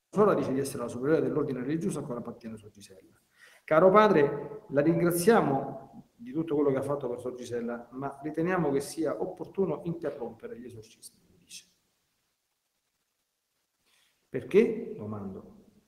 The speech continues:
Non ho risposta. Dice: "Abbiamo deciso così, è una decisione della comunità. Grazie di tutto. A presto." Da quel giorno non ho più sentito parlare di Suor Gisella.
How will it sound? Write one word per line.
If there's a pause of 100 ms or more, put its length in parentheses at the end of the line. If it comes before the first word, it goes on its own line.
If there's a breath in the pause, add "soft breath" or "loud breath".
Non
ho
risposta. (320)
Dice:
"Abbiamo
deciso
così,
è
una
decisione
della
comunità. (1160)
Grazie
di
tutto. (1900)
A
presto." (4000)
Da
quel
giorno
non
ho
più
sentito
parlare
di
Suor
Gisella.